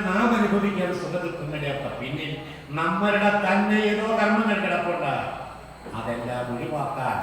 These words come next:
ഒരു മഹത്തായ ചാനയച്ചോട് നടത്തുകയാണ്. അതിലിവിടെ വന്നിരിക്കാൻ ആൾക്കാർക്ക് സമയമില്ല, നാമം ജപിക്കാൻ സമയമില്ല, രാവിലെ വന്ന് സഹസ്രനാമം രണ്ട് ചൊല്ലുന്നു, അത് കേൾക്കാൻ സമയമില്ല, നാമം ചൊല്ലാൻ സമയമില്ല.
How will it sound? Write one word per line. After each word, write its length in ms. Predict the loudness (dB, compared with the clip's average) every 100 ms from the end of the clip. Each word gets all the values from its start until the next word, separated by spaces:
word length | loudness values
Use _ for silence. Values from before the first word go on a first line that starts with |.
| -6 -10 -12 -10 -6
ഒരു 120 | -2 -2
മഹത്തായ 480 | 0 -2 0 2 2 0
ചാനയച്ചോട് 600 | -2 -2 -2 -2 -2 0 -2
നടത്തുകയാണ്. 640 | -4 -4 -2 -2 -2 -2 -6 -10 -14 -18 -20 -6
അതിലിവിടെ 340 | -2 -2 0 2
വന്നിരിക്കാൻ 440 | 2 2 0 -2 -2 -2
ആൾക്കാർക്ക് 360 | -2 0 0 -2
സമയമില്ല, 400 | -2 -2 -2 -2 -2 -4 -8 -12 -14 -18 -4
നാമം 260 | 0 2 2
ജപിക്കാൻ 340 | 0 0 -2 -2 -2
സമയമില്ല, 380 | -2 -2 -2 -2 -4 -6 -10 -12 -4
രാവിലെ 360 | -2 2 2 2
വന്ന് 160 | 2 0 0
സഹസ്രനാമം 520 | -2 -2 0 0 0 0
രണ്ട് 240 | -2 -2 -2
ചൊല്ലുന്നു, 380 | -2 -2 -2 -2 -2 -6
അത് 100 | -4 -2
കേൾക്കാൻ 320 | 0 0 0 -2 -2
സമയമില്ല, 400 | -2 -2 -2 -2 -4 -6 -10 -8 -2
നാമം 280 | 0 2 0
ചൊല്ലാൻ 260 | 0 0 0 0
സമയമില്ല. 420 | 0 0 0 0